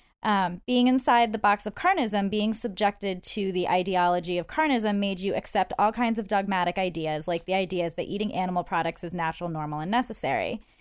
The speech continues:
Um, then if you were like me, s-, then some af-, after some time, the light went on. You pushed the box open and jumped out as a vegan. Now the thing that is that I realize only after many years of being vegan that to a certain extent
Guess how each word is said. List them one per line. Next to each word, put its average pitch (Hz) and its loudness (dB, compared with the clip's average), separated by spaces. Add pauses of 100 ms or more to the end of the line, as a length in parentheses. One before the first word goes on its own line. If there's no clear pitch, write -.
(380)
Um, 175 0
then 240 4
if 247 0
you 240 2
were 226 2
like 190 2
me, 330 2
s-, 247 -2 (100)
then 214 2
some 240 2
af-, 214 2 (180)
after 208 0
some 185 -6
time, 254 2
the 214 2
light 202 4
went 202 2
on. 127 0
You 190 -2
pushed - -2
the 285 -4
box 262 4
open 214 0
and 190 -2
jumped 190 0
out 170 4
as 208 0
a 254 -2
vegan. 233 0 (640)
Now 262 6
the 330 2
thing 226 2
that 202 -2
is 190 -2
that 175 2
I 170 4
realize 180 2
only 247 2
after 185 2 (440)
many 220 4
years 202 2
of 180 -6
being 180 -2
vegan 208 0
that 180 2
to 226 -4
a 208 2
certain 240 2
extent 240 2